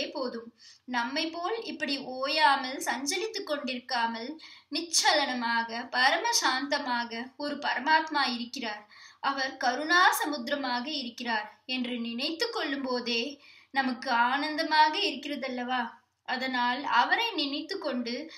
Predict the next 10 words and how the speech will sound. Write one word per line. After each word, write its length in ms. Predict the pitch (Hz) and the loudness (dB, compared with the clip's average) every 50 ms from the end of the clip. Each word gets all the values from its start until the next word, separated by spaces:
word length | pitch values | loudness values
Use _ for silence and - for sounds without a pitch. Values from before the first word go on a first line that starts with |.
| - - - - | -18 -18 -16 -14
இப்படி 280 | - - - 311 302 294 254 247 | -14 -6 -2 0 2 4 4 6
ஆனந்தப்பட்டு 640 | 247 269 311 440 466 453 427 - 311 294 - - - | 6 4 4 2 0 -2 -2 0 2 0 0 0 -6
கொண்டிருந்தால் 720 | - 269 254 254 247 269 269 262 254 262 247 247 - 320 | -6 -6 -6 -4 -4 -6 -6 -4 0 2 2 2 2 0
போதும். 400 | - 185 247 240 233 240 226 220 - _ _ - | -2 -2 -2 -2 -2 -4 -6 -6 -10 _ _ -12
இந்த 220 | 269 262 254 254 240 226 226 233 | -6 -4 0 4 4 6 6 6
ஆனந்தத்தை 560 | 254 302 330 349 339 311 294 - - 269 254 233 | 4 2 2 2 0 -2 -4 -4 -6 -8 -8 -6
கெடுத்து 400 | - 294 269 277 302 330 330 427 392 | -2 0 0 0 0 -2 -4 -4 -2
கொண்டு, 400 | 311 302 262 254 247 233 226 240 285 320 330 - - - - - - _ 277 | 0 0 0 0 -2 -2 -4 -4 -6 -6 -8 -12 -14 -20 -20 -20 -20 _ -8
"இதை 260 | 285 269 294 311 302 - | -6 -2 -2 -2 -2 -2
கொடு, 340 | 285 269 247 240 240 254 | -2 -2 -2 -2 -2 -2